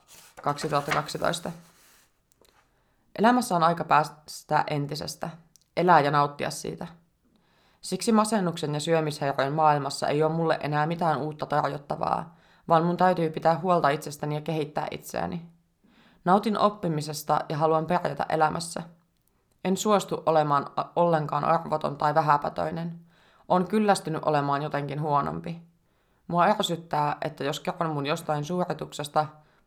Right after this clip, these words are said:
mun elämässä oleville ihmisille, niin monet niistä tuntuu lyttäävän mua tosi paljon. Öö, ja kommenttina tähän, että joo,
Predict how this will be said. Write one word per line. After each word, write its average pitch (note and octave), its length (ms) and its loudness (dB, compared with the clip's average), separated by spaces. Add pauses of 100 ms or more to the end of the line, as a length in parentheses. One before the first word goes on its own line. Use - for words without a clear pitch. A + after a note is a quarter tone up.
mun D3+ 140 -2
elämässä E3 420 2
oleville C#3+ 360 -4
ihmisille, D#3+ 640 -2
niin D3+ 160 -4
monet F3 280 0
niistä D3+ 260 -6
tuntuu D3 400 -4
lyttäävän D3 420 -2
mua C#3 180 -6
tosi C#3 240 -8
paljon. D3 400 -8 (1400)
Öö, C#3+ 60 -8 (340)
ja - 80 -8
kommenttina D#3 540 -2
tähän, D#3 340 2
että D3 160 -4
joo, D#3 280 2